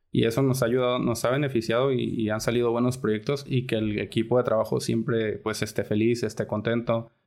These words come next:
y con iniciativa de participar en los trabajos. Eh, hemos,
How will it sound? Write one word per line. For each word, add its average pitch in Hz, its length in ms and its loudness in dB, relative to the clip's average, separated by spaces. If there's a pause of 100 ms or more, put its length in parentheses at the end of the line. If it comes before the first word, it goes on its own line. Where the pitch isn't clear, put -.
(120)
y 113 120 0
con 107 200 0
iniciativa 107 520 -2
de 113 80 -2
participar 107 640 -2
en 107 80 -4
los 104 120 -8
trabajos. 117 500 0 (720)
Eh, 107 760 0
hemos, 131 560 2